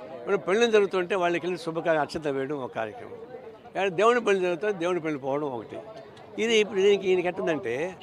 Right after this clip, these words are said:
స-, చనిపోయిన వాళ్ళని పరామర్శించడానికి కూడా ఒక డీజీ మ్యూజిక్ పెట్టుకొని కొన్ని వేల మంది మొబిలైజ్ చేసి లా and ఆర్డర్ క్రియేట్ చేసి మొత్తం స్తంభింపజేయించి సంతాపమే పోతున్నారు.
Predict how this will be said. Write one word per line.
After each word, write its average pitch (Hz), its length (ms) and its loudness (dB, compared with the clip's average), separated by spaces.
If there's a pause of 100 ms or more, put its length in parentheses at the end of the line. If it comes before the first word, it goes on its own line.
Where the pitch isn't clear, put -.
(420)
స-, 170 360 -2 (180)
చనిపోయిన 214 340 4
వాళ్ళని 185 280 6
పరామర్శించడానికి 139 760 0
కూడా 120 260 -2 (540)
ఒక 170 100 2
డీజీ 180 600 2 (460)
మ్యూజిక్ 147 560 -4
పెట్టుకొని 123 400 -6 (640)
కొన్ని 160 180 -4
వేల 175 220 2
మంది 185 200 0
మొబిలైజ్ 143 400 -2
చేసి 131 320 -6 (600)
లా 165 240 2
and 185 120 2
ఆర్డర్ 160 200 4
క్రియేట్ 139 360 -4
చేసి 127 400 -4 (720)
మొత్తం 156 420 -2 (200)
స్తంభింపజేయించి 151 800 -2 (500)
సంతాపమే 175 480 2
పోతున్నారు. 110 400 -10